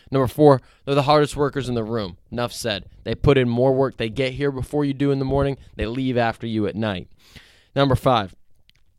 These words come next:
they know their priorities and they stick to them. They d-, everyone has different priorities. Some people wanna make a shit ton of money. Some people wanna be a good father or a good, uh, husband or a good wife or a good mother.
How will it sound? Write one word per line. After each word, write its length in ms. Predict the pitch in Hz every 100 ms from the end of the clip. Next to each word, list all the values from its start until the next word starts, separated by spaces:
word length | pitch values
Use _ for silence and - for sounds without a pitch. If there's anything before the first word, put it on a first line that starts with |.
| -
they 140 | - 131
know 180 | 147 147
their 100 | 147
priorities 680 | - 127 135 135 135 123
and 140 | - 117
they 100 | 110
stick 420 | - - 175 -
to 120 | -
them. 280 | 98 82 64 _ _ _ _ _ - - - -
They 200 | 131 151
d-, 140 | 139 - - -
everyone 300 | 143 180 202
has 140 | 170
different 260 | 131 139 127
priorities. 420 | 131 120 104 90
Some 120 | 131
people 200 | 147 139
wanna 140 | 139 131
make 180 | 127 110
a 40 |
shit 260 | - 139 -
ton 180 | 135
of 40 | 127
money. 260 | 127 127
Some 180 | 123 127
people 200 | 117 113
wanna 200 | 117 117
be 120 | 107
a 40 | 107
good 260 | 95 120
father 500 | - 127 120 120 123
or 60 | 110
a 60 | 98
good, 340 | 120 117 - _ _ _ -
uh, 220 | 104 101
husband 500 | 98 135 123 120 120
or 100 | 107
a 60 | 101
good 260 | 113 98
wife 420 | 101 131 123 120
or 120 | 107 104
a 60 |
good 200 | 98 104
mother. 380 | 113 131 123 120